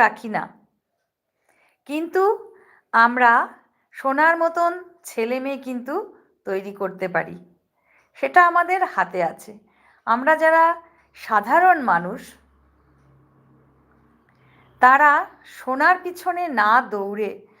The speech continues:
সোনার দাম যতই হোক, তার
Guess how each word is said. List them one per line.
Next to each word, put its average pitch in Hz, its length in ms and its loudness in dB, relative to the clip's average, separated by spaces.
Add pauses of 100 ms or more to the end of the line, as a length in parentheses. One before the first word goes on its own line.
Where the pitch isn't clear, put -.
(340)
সোনার 311 420 2 (140)
দাম 226 220 4 (160)
যতই 269 460 -6
হোক, 180 220 -6 (1600)
তার 269 180 6